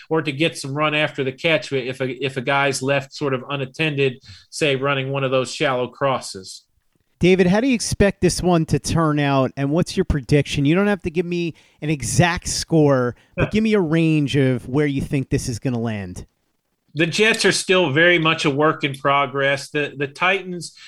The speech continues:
Speaker 1: sort of, they sort of dodged a bullet coming from behind to win in Seattle the way they did. They could have started out oh and two.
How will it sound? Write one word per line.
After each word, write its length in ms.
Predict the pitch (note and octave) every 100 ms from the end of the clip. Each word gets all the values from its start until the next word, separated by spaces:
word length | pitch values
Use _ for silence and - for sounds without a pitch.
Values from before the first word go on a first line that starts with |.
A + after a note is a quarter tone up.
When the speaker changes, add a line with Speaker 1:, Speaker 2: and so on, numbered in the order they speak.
| -
Speaker 1:
sort 300 | - F#3 F#3
of, 240 | F3+ D#3
they 100 | D#3
sort 300 | D#3 - G3
of 140 | F3+ C3+
dodged 420 | D#3 E3 E3+ -
a 60 | D#3
bullet 460 | D3+ E3 D#3+ D#3 -
coming 260 | E3 E3
from 240 | D#3 E3+ D3+
behind 540 | C#3+ D#3+ D#3 D#3 C#3
to 100 | C#3+
win 320 | C3+ D#3 D#3
in 140 | D3+ C#3
Seattle 500 | - C#3+ C#3 C#3+ C3+
the 80 |
way 220 | C3+ C#3 C#3
they 100 | B2
did. 300 | C#3 C#3 C3+
They 100 | C3
could 220 | - E3+
have 80 | -
started 400 | - E3 D#3+ D3+
out 220 | D3 D3
oh 160 | C#3 C#3+
and 180 | C#3 C#3
two. 360 | C#3+ C#3 C3